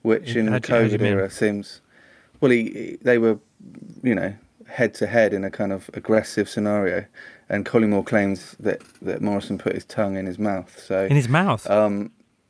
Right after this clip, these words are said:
Speaker 1: well, I presume it must have been his mouth. He put, said he put his tongue in me. So, uh, yeah, but that seems like a different world now, doesn't it, really?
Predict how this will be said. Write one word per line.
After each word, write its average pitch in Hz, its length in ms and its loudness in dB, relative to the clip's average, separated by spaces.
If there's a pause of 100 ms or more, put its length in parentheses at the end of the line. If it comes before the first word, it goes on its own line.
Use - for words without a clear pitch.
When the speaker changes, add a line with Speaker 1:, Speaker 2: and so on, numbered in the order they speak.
Speaker 1:
well, 135 160 6
I - 60 6
presume 117 580 0 (240)
it 101 100 -2
must 104 160 -6
have - 80 -16
been 98 80 -6
his 90 100 -8
mouth. 101 100 -4
He - 40 -2
put, - 200 -4
said 117 100 0
he 113 60 2
put 117 120 0
his 110 80 -2
tongue 113 220 0
in 120 180 4
me. 98 280 -6
So, 98 380 -4 (720)
uh, 95 360 0 (200)
yeah, 104 320 -4 (280)
but 104 320 0 (240)
that 113 200 4
seems 117 420 2
like 117 160 0
a - 20 -6
different 120 360 -2
world 110 320 4
now, 101 200 -4
doesn't 113 220 -6
it, - 160 -10
really? 117 260 -8